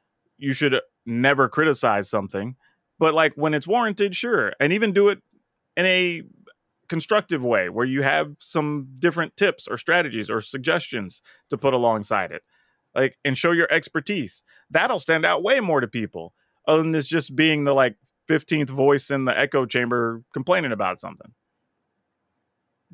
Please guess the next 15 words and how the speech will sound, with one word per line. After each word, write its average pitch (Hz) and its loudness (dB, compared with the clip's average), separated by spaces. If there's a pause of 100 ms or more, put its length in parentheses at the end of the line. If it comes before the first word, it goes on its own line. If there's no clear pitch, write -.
(100)
But, - 2 (240)
you 202 0
know, 190 4
we 160 2
all 175 6
make 185 2
our 170 2
own 165 0
choices, 107 -2
so 101 2
it 107 -2
is 135 -2
what 127 2
it 107 -4
is. 80 -10